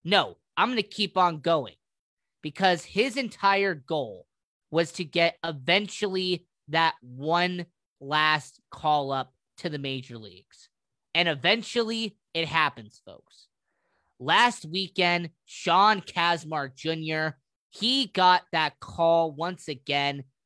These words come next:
to play for the Atlanta Braves organization. So after nearly fourteen years, after playing those nineteen games for the San Diego Padres,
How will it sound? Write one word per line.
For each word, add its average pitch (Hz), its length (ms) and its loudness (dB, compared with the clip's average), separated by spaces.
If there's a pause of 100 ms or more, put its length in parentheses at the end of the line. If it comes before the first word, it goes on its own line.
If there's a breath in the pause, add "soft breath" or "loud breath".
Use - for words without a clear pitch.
(140)
to 180 100 -2
play 190 600 0 (140)
for 165 120 -6
the 151 180 -4
Atlanta 147 440 -4
Braves 135 640 -6
organization. 131 1080 -8 (500)
So 202 100 0
after 214 400 0
nearly 208 640 -4 (160)
fourteen 247 800 -6
years, 165 840 -6 (680)
after 180 300 2
playing 190 500 0
those 156 240 -2
nineteen 160 640 -4
games 151 400 -4
for 151 100 -10
the 139 80 -4
San 151 280 -6
Diego 139 280 -4
Padres, 143 800 -4